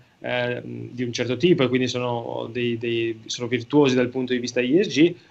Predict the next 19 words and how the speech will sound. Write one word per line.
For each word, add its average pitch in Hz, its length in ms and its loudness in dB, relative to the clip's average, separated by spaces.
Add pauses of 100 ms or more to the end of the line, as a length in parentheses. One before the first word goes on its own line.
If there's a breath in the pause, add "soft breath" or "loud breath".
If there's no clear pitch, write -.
oltre 139 240 0
a 131 40 -4
determinati 135 720 0
criteri 123 560 0
di, 120 320 -6
eh, 113 440 -4
ricerca. 113 600 -2 (720 loud breath)
Entrando 143 640 2 (520)
nel 135 200 -2
singolo 151 300 4
prodotto, 156 420 2
poi 139 320 0 (240)
abbiamo 139 300 -4
anche 135 180 -6
qui 180 160 2
sviluppato 139 600 2
una, 127 380 -2
una, 120 400 -6
una, 120 480 -12